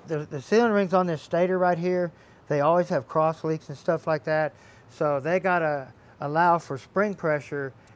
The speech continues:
and bleed off oil to keep this clutch off when it's not supposed to be on, when you got this tranny max out at two hundred twenty pounds, two hundred forty P S I. So they worry about cross leaks.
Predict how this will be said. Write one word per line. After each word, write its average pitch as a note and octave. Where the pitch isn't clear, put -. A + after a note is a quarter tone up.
and C3+
bleed F3
off D3+
oil C#3
to -
keep E3+
this D#3+
clutch D#3+
off D#3+
when C#3+
it's C3
not C#3
supposed C#3+
to C3
be C3
on, C#3
when C3+
you C3+
got C#3
this B2
tranny C#3
max B2+
out B2+
at A2
two C3+
hundred A#2+
twenty B2
pounds, A#2+
two B2+
hundred A2
forty A#2
P A2+
S G#2
I. A#2+
So B2+
they C#3+
worry E3+
about D#3+
cross F3
leaks. F#3+